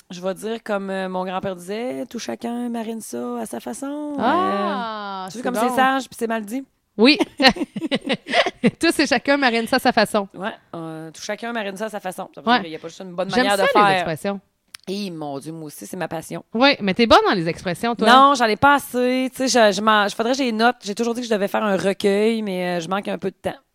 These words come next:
Speaker 2: Ah, c'est bon, ça, un recueil d'expressions.
Speaker 1: Oui.
Speaker 2: Tu prends voler des fois, euh,
Speaker 1: Ah,
Speaker 2: je suis
Speaker 1: vas-y,
Speaker 2: comme
Speaker 1: hein, je t'ai donne, mais
Speaker 2: je fais
Speaker 1: pas de
Speaker 2: le tour, je suis un peu tannée de dire cinq crèmes. Eh, je me
Speaker 1: Tu
Speaker 2: dis,
Speaker 1: as pensé à
Speaker 2: non.
Speaker 1: tabarnak ?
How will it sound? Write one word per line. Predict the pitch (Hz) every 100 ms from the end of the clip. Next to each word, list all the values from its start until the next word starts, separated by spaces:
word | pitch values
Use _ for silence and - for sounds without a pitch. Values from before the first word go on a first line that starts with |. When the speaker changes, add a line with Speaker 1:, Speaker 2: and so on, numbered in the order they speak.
| _
Speaker 2:
Ah, | - 262 359 370
c'est | - 175
bon, | 156 262 415 370
ça, | - 302 320 339 320 269 208 185
un |
recueil | 180 220
d'expressions. | 208 196 - 190 240 247 254
Speaker 1:
Oui. | 240 294
Speaker 2:
Tu |
prends | 254
voler | 247 240 330
des | 302
fois, | -
euh, | 415 285 190 180
Speaker 1:
Ah, | 180 180
Speaker 2:
je |
suis | 165
Speaker 1:
vas-y, | 254
Speaker 2:
comme | 240
Speaker 1:
hein, | 202
je | 180
t'ai | 190
donne, | 170 208
mais | 220
Speaker 2:
je |
fais | 196
Speaker 1:
pas |
de | -
Speaker 2:
le |
tour, | 392
je |
suis | -
un | 269
peu | 440
tannée | 427 440
de | 254
dire | 220
cinq | - 247 190
crèmes. | - 254 254 185 - - 440 381
Eh, | 165 143 - _ -
je | 202
me | 226 240
Speaker 1:
Tu | 175
Speaker 2:
dis, |
Speaker 1:
as | 175
pensé | 170 175
à |
Speaker 2:
non. | 190
Speaker 1:
tabarnak ? | 190 175 180 277